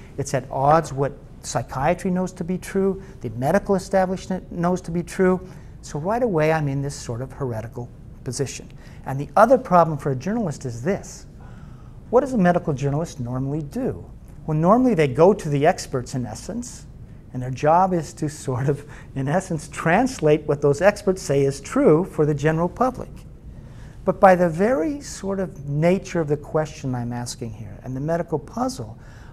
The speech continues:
I'm really in this position of possibly saying to the medical profession, "You don't know your own scientific literature, and you're deluded." That's really, so I'm in this odd position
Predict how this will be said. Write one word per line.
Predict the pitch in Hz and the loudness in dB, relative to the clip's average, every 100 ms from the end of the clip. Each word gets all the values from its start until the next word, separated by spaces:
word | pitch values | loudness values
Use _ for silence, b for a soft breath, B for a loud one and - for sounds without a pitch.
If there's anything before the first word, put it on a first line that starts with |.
| - | 0
I'm | 202 175 170 180 | 2 4 2 2
really | 190 302 285 190 | 4 4 4 2
in | 160 | 0
this | 156 143 | -2 -4
position | - 147 185 - 151 | -4 0 0 0 -4
of | - | -4
possibly | - 220 240 - 180 160 | 2 4 6 4 2 2
saying | 151 - 147 143 135 | 0 0 2 2 0
to | - 151 | 2 2
the | 135 | 2
medical | 135 139 135 131 | 0 -2 -2 -6
profession, | 135 123 139 - 156 B B B - | -6 -2 -2 -2 -8 B B B -2
"You | 147 226 294 | 6 8 10
don't | 180 185 | 10 8
know | 156 170 | 8 8
your | 175 160 160 | 8 4 4
own | 160 160 160 | 4 2 0
scientific | - 143 143 143 143 143 120 | 0 2 2 0 0 0 -4
literature, | 131 135 131 - - - - - - - - B B B B B - | -2 -2 -4 -10 -14 -16 -18 -18 -18 -18 -16 B B B B B -4
and | 165 156 | 2 8
you're | 185 | 8
deluded." | 160 160 156 175 131 - - - - - - - - - - - - - - - | 8 6 6 6 4 -4 -12 -18 -18 -18 -18 -18 -18 -16 -16 -16 -16 -16 -10 0
That's | 160 165 151 | 0 2 4
really, | 180 240 147 | 6 6 6
so | - 170 | 2 0
I'm | 160 | 4
in | 190 | 4
this | 165 - - 156 | 2 -2 -2 2
odd | 160 160 151 139 | 6 6 4 -2
position | 123 139 139 143 139 | -2 0 -2 -2 -4